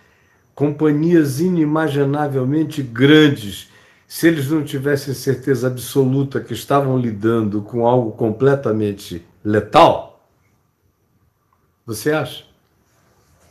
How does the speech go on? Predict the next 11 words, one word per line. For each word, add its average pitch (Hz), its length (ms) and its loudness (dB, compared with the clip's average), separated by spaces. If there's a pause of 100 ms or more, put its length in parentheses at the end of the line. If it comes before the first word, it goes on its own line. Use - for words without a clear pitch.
(960)
O 131 100 -6
dinheiro 165 720 4
fala 143 460 -2
forte. - 760 0 (1600)
Se - 240 -4
não 147 160 0
fosse 143 460 2
tão 151 580 -2 (840)
esmagadoramente 127 2500 2 (280)
conclusivo 135 1120 2 (2000)
e 107 760 0